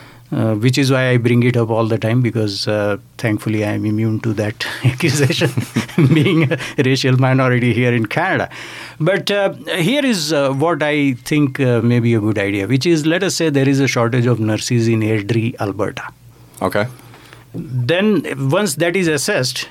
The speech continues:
Speaker 1: you release that much immigration for people who are qualified and then select among them and send them to Airdrie, Alberta, instead of them settling wherever <laughs> they want.
Speaker 2: Trying to encourage people to go to areas that possibly need to have that, um,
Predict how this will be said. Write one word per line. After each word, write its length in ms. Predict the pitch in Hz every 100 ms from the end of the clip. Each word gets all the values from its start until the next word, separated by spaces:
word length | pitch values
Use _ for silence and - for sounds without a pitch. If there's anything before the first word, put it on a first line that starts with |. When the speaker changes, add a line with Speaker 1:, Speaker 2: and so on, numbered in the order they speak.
| -
Speaker 1:
you 640 | 156 151 202 208 160 139 127
release 440 | 143 170 202 151
that 280 | 139 139 135
much 180 | 170 151
immigration 640 | 151 147 165 156 139 127
for 240 | 131 127
people 320 | 127 143 143
who 180 | 147 127
are 100 | 123
qualified 720 | 120 151 170 143 - 139 127 -
and 180 | 143 131
then 140 | 135
select 340 | 131 151 147 135
among 260 | 143 147
them 180 | 170 143
and 120 | 139
send 320 | - 185 226 190
them 300 | 135 113 104 - - - - -
to 160 | 165
Airdrie, 520 | - 139 139 131 143 -
Alberta, 480 | 139 151 180 - -
instead 300 | 139 135 151
of 300 | 139 123 117
them 260 | 123 143 139
settling 460 | 127 127 139 139 120
wherever 300 | 113 135 127
<laughs> 80 | 120
they 80 | 139
want. 400 | 127 175 139 - - - - - - - -
Speaker 2:
Trying 220 | 143 127
to 60 | 127
encourage 360 | 110 113 107
people 240 | 117 113 101
to 440 | - 101 95 90
go 180 | 92 92
to 400 | 92 90 87 85
areas 340 | 98 95 92 92
that 260 | 87 80 -
possibly 440 | 98 92 - 95
need 280 | 90 85 85
to 80 | 90
have 280 | 90 85 92
that, 300 | 82 78 -
um, 560 | 80 58 53 55 -